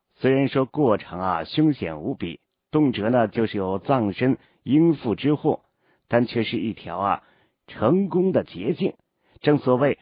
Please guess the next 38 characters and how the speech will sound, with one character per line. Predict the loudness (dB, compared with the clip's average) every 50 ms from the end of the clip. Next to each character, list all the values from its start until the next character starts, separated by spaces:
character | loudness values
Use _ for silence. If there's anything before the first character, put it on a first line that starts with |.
| _ _
富 | -16 -8 -2 0 0 0 2
贵 | 2 2 0 0 0
险 | -4 -6 -6 -6 -6 -4
中 | -2 0 0 -2
求 | -2 -6 -12 -10 -6
嘛， | -6 -6 -6 -8 _ _ _ _ _ _ _ _ _ _
英 | 0 2 4 4 4
伯 | 4 2 0
空 | 0 0 0 2
能 | 2 2 2
想 | 0 0 0 0
到 | 0
这 | 0 0 0
一 | 0 0 -2
点， | -2 -4 -8 -8 -10 -12 -14 -16 _ _ _
就 | 0 0 0
不 | 0 -2 -6 -6
愧 | -2 0 2 2 2
是 | 0 -2
一 | -4 -4 -2 -2
代 | 0 -2 -2 0
宗 | 0 0 0 0
师 | 0 0 0 2
啊。 | 0 0 -2 -8 _ _ _ _ _ _ _ _ _ _ _ _ _ _ _ _ _ _ _ _ _ _ _ _ _ -4
君 | 0 2 4
莫 | 6 6 6 4
邪 | 4 4 4 4 4
强 | 2 -2 -6 -2 0 2 4
忍 | 4 4 2 0 0
住 | 2 2 2 2 0 _ _ _
心 | _ -4 2 4 6 6 6 4
中 | 4 0 0
呕 | 0 0 0 2 2 2 0 -2
吐 | -6 -8 -6 -2 -2 -2
的 | -2
感 | -4 -6 -10 -16 -18 -18
觉 | -18 -16 -14 -12
呀， | -12 -12 -14